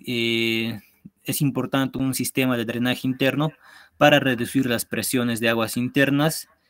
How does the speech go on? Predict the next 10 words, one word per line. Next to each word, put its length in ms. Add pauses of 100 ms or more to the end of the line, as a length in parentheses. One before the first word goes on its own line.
(240)
es 120
decir, 320
dar 200
mayor 320
estabilidad, 680 (580)
evitar 500
los 280
fenómenos 560
de 100
tubificación 920